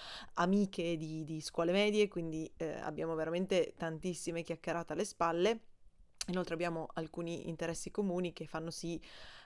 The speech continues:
eh, insomma, che le nostre conversazioni siano sempre molto ricche di spunti. In questa puntata in particolare abbiamo parlato di, del rapporto di Sara col pane, insomma un po', eh, tipo ter-, tipo Termiti,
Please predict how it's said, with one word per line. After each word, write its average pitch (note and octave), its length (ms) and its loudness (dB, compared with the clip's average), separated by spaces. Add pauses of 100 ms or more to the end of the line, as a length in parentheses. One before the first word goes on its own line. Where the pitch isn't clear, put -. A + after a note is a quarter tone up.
(120)
eh, - 200 -2 (140)
insomma, D#3+ 280 -4
che - 120 0
le F3 100 4
nostre F3+ 260 0
conversazioni F3+ 500 -2
siano E3+ 360 -4
sempre F3 360 -2
molto E3+ 540 -2
ricche E3+ 340 -4
di D#3 80 -8
spunti. D#3 600 -8 (460)
In G#3+ 140 6
questa G#3 280 4
puntata G#3 340 4
in A#3 120 4
particolare F3 540 2
abbiamo E3+ 300 0
parlato E3 460 0
di, D#3+ 320 -4
del D#3+ 200 -4
rapporto E3 800 -2
di D#3+ 120 -4
Sara E3 300 0
col D#3+ 180 -2
pane, F3 200 2
insomma E3 240 -4
un E3 120 -4
po', E3 200 -4
eh, D#3+ 460 -2 (180)
tipo D#3+ 260 -6
ter-, D#3+ 380 -2 (160)
tipo - 380 0 (100)
Termiti, E3+ 640 2